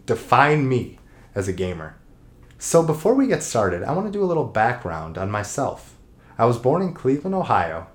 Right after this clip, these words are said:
and I went to the Ohio State University. I know, I have to say it. And I graduated with a degree in marketing. I've been writing about video games for a very long time,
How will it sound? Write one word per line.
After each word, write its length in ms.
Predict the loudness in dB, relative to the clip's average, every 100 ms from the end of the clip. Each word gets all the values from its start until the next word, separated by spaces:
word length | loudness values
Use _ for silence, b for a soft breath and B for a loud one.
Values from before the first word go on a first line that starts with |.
| -4
and 80 | 0
I 80 |
went 180 | 0 0
to 120 | -2
the 420 | 0 2 2 -2 -4
Ohio 320 | -4 -2 -2 -4
State 240 | -4 -4
University. 600 | -4 0 -2 -2 -10 -8
I 120 | -6
know, 180 | -4 -6
I 120 | -6
have 260 | -4 -4 -4
to 80 | -8
say 240 | -6 -8
it. 200 | -10 -16 -20 b b b b b b b b
And 480 | -2 0 0 -4 -10 -2
I 140 | 0
graduated 580 | 2 2 4 2 0 -2
with 120 | -4
a 40 | -6
degree 480 | -6 -4 -4 -4
in 100 | -4
marketing. 480 | -4 -4 -6 -10 -14 -20 -20 -20 -20 -20 -20 B B B -2
I've 140 | 2
been 180 | 4 6
writing 340 | 4 4 0
about 260 | 0 -2 -2
video 220 | -2 -2
games 280 | -4 -6 -6
for 140 | -4
a 60 | -2
very 240 | 0 0
long 260 | 0 -2 -4
time, 400 | -6 -6 -6